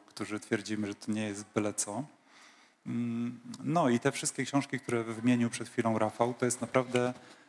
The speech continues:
jedno pasmo niesamowitych, zdumiewających rzeczy, które się pojawiają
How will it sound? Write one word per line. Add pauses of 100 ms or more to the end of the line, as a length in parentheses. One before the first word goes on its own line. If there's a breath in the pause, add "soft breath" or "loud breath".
(440 loud breath)
jedno
pasmo
niesamowitych,
zdumiewających
rzeczy,
które
się
pojawiają